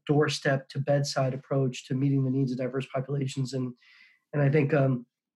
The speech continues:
undoubtedly saw the disproportionate impact of covid on, on communities of color,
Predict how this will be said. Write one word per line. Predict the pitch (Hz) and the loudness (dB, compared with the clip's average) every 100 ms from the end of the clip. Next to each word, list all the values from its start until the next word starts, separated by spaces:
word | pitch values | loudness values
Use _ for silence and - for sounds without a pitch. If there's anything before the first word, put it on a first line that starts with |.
| _ _ _ - - | _ _ _ -12 0
undoubtedly | 151 156 156 139 123 | 4 6 6 4 2
saw | - 143 | 2 2
the | 131 | 2
disproportionate | 139 143 139 139 135 | -2 -2 -4 0 2
impact | 131 135 131 | 2 0 -2
of | 127 | -2
covid | 139 139 | 0 2
on, | 135 135 131 - | 2 0 0 0
on | 139 127 | -2 0
communities | 139 131 123 | 0 0 -2
of | 123 | -4
color, | 139 131 127 127 | -2 0 0 -4